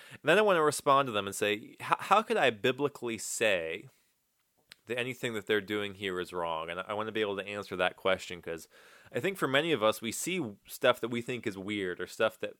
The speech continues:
makes us cringe a little bit. And then we don't really know where we would go biblically to refute, um, such,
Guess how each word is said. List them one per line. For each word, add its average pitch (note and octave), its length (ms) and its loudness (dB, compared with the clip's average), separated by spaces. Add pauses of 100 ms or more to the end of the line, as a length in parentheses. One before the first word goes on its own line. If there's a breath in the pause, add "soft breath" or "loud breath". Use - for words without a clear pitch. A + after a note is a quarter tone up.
makes G#2+ 300 -4
us - 260 -6 (480 soft breath)
cringe C#3+ 400 0
a A2+ 60 2
little G2+ 220 -2
bit. G2+ 220 0 (680 soft breath)
And C3 160 0
then D#3+ 480 0 (800)
we C3+ 120 0
don't D#3+ 120 2
really D#3+ 180 2
know C#3 520 2
where C3+ 320 2
we C3 140 4
would A2 180 -2
go A#2+ 180 4
biblically G2+ 920 -2 (100)
to G2 540 -4
refute, G#2 720 -6 (320 loud breath)
um, E2+ 540 -4 (180)
such, - 560 -4